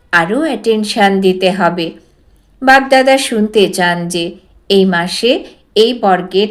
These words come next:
তারা স্ব-উন্নতির প্ল্যান প্র্যাকটিক্যালি করেছে। যত বর্গ এসেছ, তারা হাত ওঠাও, সবাই বর্গের। আচ্ছা,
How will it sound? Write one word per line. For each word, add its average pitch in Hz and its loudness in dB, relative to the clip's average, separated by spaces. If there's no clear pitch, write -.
তারা 185 2
স্ব-উন্নতির 196 -2
প্ল্যান 190 -2
প্র্যাকটিক্যালি 180 -4
করেছে। 185 -2
যত 185 0
বর্গ 262 2
এসেছ, 262 -2
তারা 175 4
হাত 175 -2
ওঠাও, 277 0
সবাই 202 2
বর্গের। 185 0
আচ্ছা, 185 -4